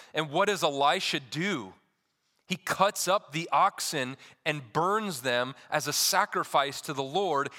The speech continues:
and then he follows Elijah. Like, he says, "I'm, I'm all in on this. This is not part way. This is not like,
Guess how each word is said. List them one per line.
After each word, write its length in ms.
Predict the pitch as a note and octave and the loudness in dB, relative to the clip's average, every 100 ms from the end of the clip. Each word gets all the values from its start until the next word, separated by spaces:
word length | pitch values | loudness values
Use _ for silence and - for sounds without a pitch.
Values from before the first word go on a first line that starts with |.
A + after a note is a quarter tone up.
| - | -6
and 160 | C#3+ D3+ | -2 0
then 120 | G3+ | 0
he 80 | A#3+ | -2
follows 560 | - E3 E3 F3 D#3 | 0 2 2 0 -4
Elijah. 540 | D3 D#3 G3+ A#3 C3+ - _ _ _ _ _ _ _ _ _ _ _ _ _ _ _ _ _ _ _ _ - | -4 -4 -8 -10 -14 -16 _ _ _ _ _ _ _ _ _ _ _ _ _ _ _ _ _ _ _ _ -16
Like, 120 | D#3 | -6
he 80 | F#3 | -2
says, 260 | - F#3+ - | 0 0 2
"I'm, 220 | F3 A3+ - | 2 2 2
I'm 180 | F3+ F#3+ - | 2 2 -2
all 320 | E3 F3 G#3 - | 0 2 0 -2
in 400 | G3 G3 D3 A#2+ - | -2 0 -2 -4 0
on 380 | D3+ D#3 F#3+ | 2 0 -2
this. 340 | C3+ A2+ - - | -2 -4 -4 -10
This 180 | C#3+ E3 | -8 -6
is 100 | D#3 | 0
not 320 | E3+ F#3 - - _ - | 2 2 -2 -20 _ -10
part 540 | - - F#3+ F#3+ F#3 | -8 0 2 2 -2
way. 400 | D#3 D3+ C3+ G2 | 0 2 0 -2
This 220 | G#2 C3+ | -8 -8
is 100 | D#3 | -6
not 240 | D3+ E3 F3 | 0 2 2
like, 180 | D3+ | 0